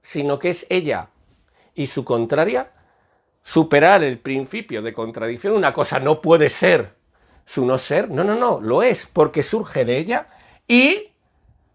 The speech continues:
hacer un sentido de la historia. ¿Cuál es el sentido? Ese espíritu absoluto, esa racionalidad que decíamos antes. En este caso concreto, representada en la libertad, en el ejemplo en concreto.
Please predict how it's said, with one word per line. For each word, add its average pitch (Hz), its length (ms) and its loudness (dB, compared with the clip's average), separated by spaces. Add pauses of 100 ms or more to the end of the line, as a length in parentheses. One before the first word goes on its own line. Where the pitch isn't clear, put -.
(540)
hacer 151 360 4
un 185 100 0
sentido 160 440 -4
de 147 80 -2
la 135 80 -2
historia. 127 480 -6
¿Cuál 151 160 0
es 165 100 -4
el 165 100 -4
sentido? 156 640 -8
Ese 147 260 -4
espíritu 139 440 -6
absoluto, 190 460 -2
esa 165 400 2
racionalidad 160 2000 2
que 156 120 -6
decíamos 123 640 -6
antes. 233 500 -6 (220)
En 131 140 -8
este 131 240 -8
caso 123 240 -8
concreto, 190 420 -4
representada 131 500 -4
en 147 120 -2
la 101 100 -2
libertad, 104 440 -2
en 156 100 -4
el 101 60 -6
ejemplo 98 300 -8
en 90 80 -10
concreto. 80 480 -16